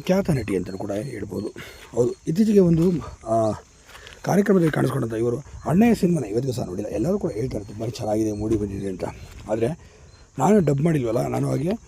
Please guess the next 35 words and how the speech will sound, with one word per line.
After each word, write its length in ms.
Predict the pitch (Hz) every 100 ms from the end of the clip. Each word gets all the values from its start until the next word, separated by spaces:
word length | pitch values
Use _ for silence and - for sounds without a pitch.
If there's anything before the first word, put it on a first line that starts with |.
| - -
ಬರೀ 100 | 151
ಅಭಿನಯ 300 | 120 143 196
ಮಾಡಿದ್ದು 260 | 165 139 113
ಹೊರತು 160 | 107
ಬಿಟ್ಟು, 260 | 120 113 117
ಹಾಗಾಗಿ 600 | 127 - - - 160 147
ನಾನು 140 | 113
ಇವತ್ತಿಗೂ 260 | 120 165 165
ಕೂಡ 200 | 156 113 113 131 - - -
ಆ 60 |
ಸಿನಿಮಾವನ್ನು 500 | 117 127 117 117 104
ನಾನು 120 | 101
ನೋಡೇ 280 | 107 101 101
ಇಲ್ಲ. 160 | 95 95 - - - - - -
ಹೀಗಾಗಿ 460 | 131 175 190 135 135 165 - -
ನಾನು 340 | 127 151 156
ಡಬ್ 180 | 139 143
ಮಾಡಿದ 160 | 185 175
ಸಿನಿಮಾ 300 | 160 151 120
ಯಾವುದೂ 220 | 101 143
ಕೂಡ 140 | 135
ನಾನು 240 | 117 110 104
ನೋಡೋದಿಲ್ಲ 320 | 107 107 101 - - _ -
ಅಂತ 120 | 117
ಹೇಳಿ 300 | 113 104 110
ಹೇಳ್ತಾರೆ. 640 | 123 104 92 92 - - - - - - - - - _ _
ಇದು 260 | 208 196 180
ಯಾ-, 160 | 160
ಹೀಗಾಗಿ 420 | 160 190 180 170
ನಮ್ಮ 260 | 151 139 143
ಕನ್ನಡ 240 | 131 143
ಚಿತ್ರರಂಗಕ್ಕೆ 720 | 170 - 131 117 113 104 101 101
ಕೇವಲ 240 | - 127
ನೆನಪಾಗಿ 380 | 113 127 160 139
ಮಾತ್ರ 300 | 120 135